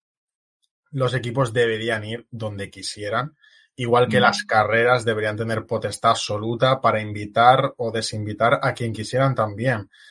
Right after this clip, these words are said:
Speaker 1: Eh, este calendario World Tour tan cerrado donde tienes que ir a todas las carreras, eh, eh, que ya sabemos que esto a quién beneficia, porque al final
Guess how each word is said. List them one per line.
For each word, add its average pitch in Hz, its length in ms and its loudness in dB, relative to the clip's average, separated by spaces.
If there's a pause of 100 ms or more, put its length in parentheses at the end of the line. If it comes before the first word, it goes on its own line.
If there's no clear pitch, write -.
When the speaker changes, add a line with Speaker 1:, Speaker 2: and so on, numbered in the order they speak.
(160)
Speaker 1:
Eh, 113 440 0
este 139 260 4
calendario 139 460 8
World 127 320 0
Tour 135 220 2
tan 131 240 4
cerrado 123 580 4
donde 117 260 -2
tienes 120 340 -6
que 117 160 -4
ir 123 240 -2
a 117 100 0
todas 120 300 0
las 117 240 -2
carreras, 120 880 2
eh, 117 200 0 (380)
eh, 117 400 0
que 117 340 -4
ya 123 240 0
sabemos 143 440 4
que 131 80 -2
esto 135 280 2
a 127 200 2
quién 135 300 0
beneficia, 123 680 0
porque 123 240 0
al 117 80 -4
final 135 460 2